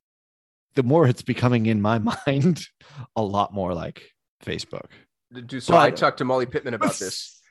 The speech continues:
Speaker 1: So much more data.
Speaker 2: Uh, uh, that's, it's kinda, it's Facebook on steroids. Molly said the exact same thing you just said. And Molly's, you know, the goddess of, of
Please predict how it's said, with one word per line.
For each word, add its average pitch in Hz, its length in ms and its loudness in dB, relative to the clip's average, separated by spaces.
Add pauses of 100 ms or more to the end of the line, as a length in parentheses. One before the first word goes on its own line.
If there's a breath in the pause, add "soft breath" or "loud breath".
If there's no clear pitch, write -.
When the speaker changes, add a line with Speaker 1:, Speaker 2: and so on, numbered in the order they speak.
Speaker 1:
So 214 280 2
much 196 280 0
more 143 380 0
data. 110 460 -4 (340)
Speaker 2:
Uh, 147 160 -2
uh, 165 60 2
that's, 196 260 2
it's 165 160 -4
kinda, 214 220 0
it's - 120 -4
Facebook 156 280 -4
on 180 40 -2
steroids. 190 520 -4
Molly 151 240 4
said 185 160 -2
the 147 40 -6
exact 135 300 -4
same 165 160 -2
thing 165 160 -4
you 170 80 0
just 185 180 -8
said. 113 140 -8
And 117 80 -2
Molly's, 175 340 4
you 208 60 -4
know, 151 140 0
the 135 80 -6
goddess 127 500 -2
of, 131 260 -6
of 131 240 0